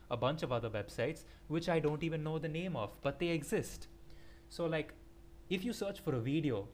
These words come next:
on the internet, you're not gonna get videos from those sites. You're gonna get results from YouTube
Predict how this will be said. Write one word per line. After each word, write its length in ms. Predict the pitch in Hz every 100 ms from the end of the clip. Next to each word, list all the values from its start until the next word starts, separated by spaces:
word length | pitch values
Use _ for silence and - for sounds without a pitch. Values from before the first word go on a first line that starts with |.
| -
on 160 | 135
the 120 | 139
internet, 440 | 123 127 113 104 - - - - - - - - -
you're 220 | 123 160
not 220 | 170 226
gonna 160 | 202 170
get 360 | 113 156 135
videos 360 | 120 135 156 160
from 260 | - 131 113
those 340 | 120 139 151 -
sites. 580 | - 104 95 - - - - - - - -
You're 160 | - 135
gonna 280 | 123 131 196
get 260 | 143 147 131
results 380 | 123 165 165 -
from 220 | 135 139
YouTube 440 | 127 180 180 101